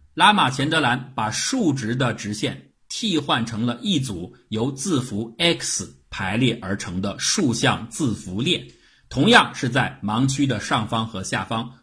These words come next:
都露出一点头，也就是在乔西视野破洞的上面有若干个 X，下面也有若干个 X，中间的破损区大概覆盖了三个 X。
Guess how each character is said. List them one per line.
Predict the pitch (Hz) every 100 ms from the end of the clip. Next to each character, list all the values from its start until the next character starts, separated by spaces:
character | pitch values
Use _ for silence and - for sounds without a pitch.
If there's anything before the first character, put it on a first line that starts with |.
| -
都 | 156 160
露 | 160 110
出 | - 120
一 | 123
点 | 110 82 -
头， | 87 87 - _ _
也 | 107
就 | 117
是 | 139 131 - - -
在 | 139 120
乔 | - 123 143
西 | 139 170
视 | 160 180
野 | 127 95
破 | - 165
洞 | 139 143
的 | 120 104
上 | - 247 180
面 | 131 - - _
有 | 107 90
若 | 107 110
干 | 104 110
个 | 113 92 -
X， | 107 95 - - - _
下 | - 175 120
面 | 107 82
也 | 104 95 147
有 | 165 101
若 | 107 95
干 | 92 98
个 | 92 80
X， | - 92 - - - _ _ -
中 | 185 190
间 | 185 180
的 | 165 110
破 | - 185 151
损 | 117 98
区 | - 202 - -
大 | - 117
概 | 104 107
覆 | 92 - 131
盖 | 120 95
了 | 78 -
三 | - - 131 131
个 | 95 -
X。 | 95 - - -